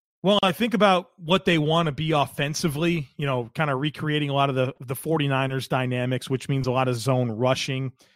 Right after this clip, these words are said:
And, uh, I, I watched a player recently, Kendrick Green from Illinois. I think that he'd be a wonderful fit for a team that wants to do a lot of inside-outside zone, the lateral quickness, the, the ability to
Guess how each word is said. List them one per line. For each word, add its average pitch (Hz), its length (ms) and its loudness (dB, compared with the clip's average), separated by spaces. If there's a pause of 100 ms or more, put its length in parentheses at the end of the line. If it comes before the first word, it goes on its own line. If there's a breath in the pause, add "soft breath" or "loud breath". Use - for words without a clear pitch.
(220 soft breath)
And, 139 340 -2
uh, 127 380 0 (260)
I, - 240 0
I 151 40 4
watched 143 380 2
a 139 40 -2
player 143 300 0
recently, 131 400 -2
Kendrick 139 460 -2
Green 139 320 0
from 127 180 -4
Illinois. 127 560 0 (340)
I 135 80 0
think 147 200 -2
that 123 140 0
he'd 151 160 -2
be 131 160 -2
a 104 100 -4
wonderful 131 800 -2
fit 131 280 -2
for 127 180 -6
a 120 60 -6
team 143 300 -6
that 120 160 -4
wants 131 360 -2
to 123 260 -2 (320)
do 156 120 2
a 139 40 2
lot 135 160 4
of 127 100 2
inside-outside 131 880 0
zone, 127 380 -2
the 110 80 -6
lateral 131 500 -2
quickness, 131 640 -4
the, 120 260 -4 (500)
the 139 60 0
ability 135 440 2
to 127 400 -2